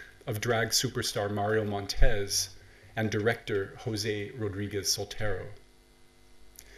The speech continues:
Rita's attention to the work of Latino, Latina,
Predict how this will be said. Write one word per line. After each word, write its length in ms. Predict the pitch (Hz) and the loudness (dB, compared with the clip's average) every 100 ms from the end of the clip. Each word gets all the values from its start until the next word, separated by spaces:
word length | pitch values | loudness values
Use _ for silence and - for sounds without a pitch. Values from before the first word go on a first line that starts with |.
| - - - | -20 -18 0
Rita's 320 | 151 180 - | 2 4 2
attention 520 | - - 160 - 117 | 2 0 2 2 0
to 100 | - | -2
the 80 | 120 | 0
work 320 | 113 143 143 | 6 6 4
of 120 | 107 | -2
Latino, 540 | 110 104 - 151 139 127 | -2 -4 -2 0 0 0
Latina, 560 | 98 - 151 143 127 | -2 -4 0 0 0